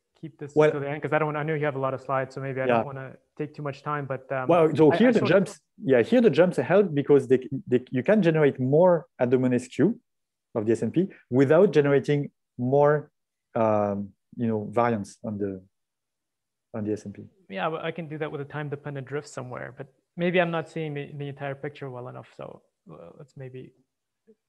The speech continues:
Speaker 1: keep that to, to the end.
Speaker 2: Okay, okay, we
Speaker 1: Yeah,
Speaker 2: can, we
Speaker 1: yeah.
Speaker 2: can go back, uh,
Speaker 1: Yep, thanks.
Speaker 2: later to the question.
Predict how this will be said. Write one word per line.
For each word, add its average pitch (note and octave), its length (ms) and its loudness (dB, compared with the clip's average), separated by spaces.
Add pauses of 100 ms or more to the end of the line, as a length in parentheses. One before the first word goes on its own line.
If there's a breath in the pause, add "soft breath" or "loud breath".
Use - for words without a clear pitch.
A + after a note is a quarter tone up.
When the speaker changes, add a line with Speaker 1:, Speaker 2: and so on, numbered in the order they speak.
(180)
Speaker 1:
keep C#3+ 180 -20
that C3+ 160 -14
to, C#3+ 140 -14 (140)
to D3+ 60 -14
the C3+ 160 -14
end. B2+ 100 -14
Speaker 2:
Okay, G#2+ 300 0 (180)
okay, D3+ 380 2
we B2 60 2
Speaker 1:
Yeah, - 40 -8
Speaker 2:
can, A#2+ 180 -2
we A#2+ 60 -2
Speaker 1:
yeah. B2 60 -2
Speaker 2:
can B2 160 -2
go A#2 80 0
back, A2+ 240 0
uh, G2+ 160 -4 (140)
Speaker 1:
Yep, E3 160 -10 (500)
thanks. - 280 -16 (340)
Speaker 2:
later A2+ 240 -6
to G#2 80 -10
the G#2 100 -10
question. - 280 -12